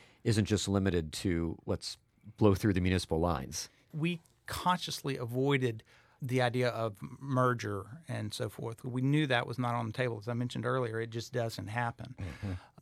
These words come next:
Speaker 2: We explored four diff-, different models. One is looking to the, the county as the leader. So the county government exists overlaying those municipalities. So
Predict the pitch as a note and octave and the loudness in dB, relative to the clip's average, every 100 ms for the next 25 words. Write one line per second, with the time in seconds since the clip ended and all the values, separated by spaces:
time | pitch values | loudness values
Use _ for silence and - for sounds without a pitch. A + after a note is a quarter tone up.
0 | D#3+ C#3+ C3 - D3 - D#3 D3+ C3+ - | 2 2 2 2 2 2 0 2 2 -2
1 | D#3 B2+ B2+ B2+ - B2 A#2 G#2 A2 B2 | -6 -2 0 0 2 2 2 0 -4 2
2 | D3+ D#3+ A#2 - C3 B2+ B2+ B2 B2+ A#2 | 4 4 0 -2 -2 2 0 0 -2 -2
3 | A2 A2 - B2 - - D#3+ C#3 G#2+ - | -2 -4 -4 -4 -2 2 4 4 0 -6
4 | B2+ G#2+ A#2+ A2 G#2 G#2 - - _ - | -6 -4 -4 -4 -4 -6 -10 -18 _ -18
5 | - B2 A2+ C#3 D3 C#3+ B2+ B2+ A#2+ A#2 | -6 -6 0 4 4 4 2 2 -2 -4
6 | - B2+ G#2+ A#2+ A#2 - - - - _ | -4 -8 -2 -2 -2 -4 -14 -20 -20 _
7 | - C3+ A#2+ B2 C3 C3 B2 A2+ A2 D3+ | -2 0 2 4 4 4 2 -2 -6 -6
8 | B2 A#2 A2 A#2 A2+ A2+ - A2+ A2 A2 | -4 -2 -2 -4 -4 -6 -4 -2 -2 -4
9 | A2+ A2+ - - - _ - C3 B2 | -8 -12 -16 -20 -20 _ 2 2 2